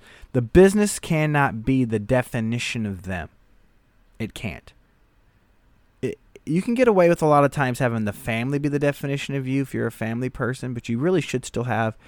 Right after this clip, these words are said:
a definition of you outside of that. But if your definition of you and everything you think about you has to do with that business, that's how we get stuck. That's how we have those problems with letting go and, and those,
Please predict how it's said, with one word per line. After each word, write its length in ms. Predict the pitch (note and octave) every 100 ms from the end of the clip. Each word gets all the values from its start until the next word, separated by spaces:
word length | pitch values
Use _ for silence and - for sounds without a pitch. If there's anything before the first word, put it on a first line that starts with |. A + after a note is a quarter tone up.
| - -
a 60 | G#2+
definition 540 | G#2+ - A2 A2 A2+
of 100 | G2
you 160 | F#2+ F#2+
outside 460 | D2 - - E2+
of 80 | D#2
that. 240 | - - - _ _ - - - - -
But 460 | A2 B2+ A#2 G2 - - -
if 320 | C#3 B2+ A2+ -
your 340 | A#2 B2 F3+
definition 640 | G#3+ G3 - E3 D#3+ - C#3+
of 140 | A2+
you 340 | A2 A#2 G2 - - -
and 140 | -
everything 400 | E2+ C3+ D#3+ F3
you 80 | E3+
think 240 | D#3+ D3 C#3
about 480 | G#2+ G#2 A#2+ C#3+
you 340 | - F2+ E2 - - -
has 220 | - C3 B2+
to 100 | A2+
do 160 | A#2+
with 140 | A#2 -
that 240 | G#2 F2+
business, 460 | A2+ A2 F2 F2+ - - -
that's 240 | B2+ D3
how 120 | F#3+ E3
we 200 | C#3+ A#2
get 200 | G2+ -
stuck. 600 | - - A#2 E2+ - - - _ _
That's 240 | B2 C#3 -
how 100 | D#3
we 140 | D3+
have 240 | D3 C#3
those 200 | C3+ B2+
problems 540 | - - B2 B2 B2 A#2
with 140 | G#2+
letting 400 | G2+ A2 A2 A2
go 260 | G2+ G#2 G#2+
and, 160 | F#2 -
and 200 | G#2 -
those, 240 | A2 G#2+